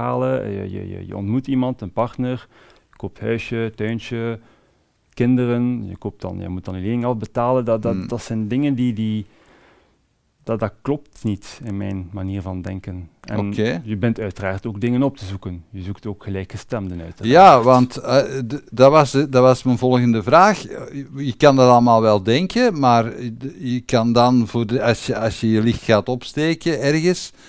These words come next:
Speaker 2: bij je familie, of
Speaker 1: Oh ja.
Speaker 2: je verwoordt dat, dan zeggen die allemaal, "Zeg je
Speaker 1: "Wat
Speaker 2: niet
Speaker 1: jij
Speaker 2: goed
Speaker 1: mij
Speaker 2: juist?"
Speaker 1: afdoen? Waar
Speaker 2: Hè?
Speaker 1: ben jij
Speaker 2: Ja.
Speaker 1: mee bezig, man?
Speaker 2: Ja.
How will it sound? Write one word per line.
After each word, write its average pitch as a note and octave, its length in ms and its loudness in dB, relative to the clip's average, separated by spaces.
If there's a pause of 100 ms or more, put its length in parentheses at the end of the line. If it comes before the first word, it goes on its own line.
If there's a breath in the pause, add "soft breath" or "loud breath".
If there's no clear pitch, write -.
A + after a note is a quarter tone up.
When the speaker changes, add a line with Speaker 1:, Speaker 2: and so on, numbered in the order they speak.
(280 soft breath)
Speaker 2:
bij A2+ 340 8
je A2 160 4
familie, B2+ 560 2
of A#2 100 0 (100)
Speaker 1:
Oh A#2+ 60 4
ja. G#2+ 100 0
Speaker 2:
je C3+ 80 -10
verwoordt A#2 520 2
dat, F3+ 180 6
dan C#3 140 2
zeggen A2+ 220 2
die A2+ 140 4
allemaal, G#2+ 340 2
"Zeg - 80 -14 (180)
je G#2+ 200 0
Speaker 1:
"Wat G#2+ 80 2
Speaker 2:
niet G2+ 120 0
Speaker 1:
jij F#2 80 -4
Speaker 2:
goed - 100 -4
Speaker 1:
mij F#2 80 -4
Speaker 2:
juist?" C3 200 -2
Speaker 1:
afdoen? E3 160 -6
Waar A2 100 -2
Speaker 2:
Hè? B2+ 80 2
Speaker 1:
ben - 100 -2
jij A2+ 80 -2
Speaker 2:
Ja. A#2 100 2
Speaker 1:
mee G2 100 -2
bezig, G#2 360 -6
man? F#2+ 140 -10
Speaker 2:
Ja. A2 260 0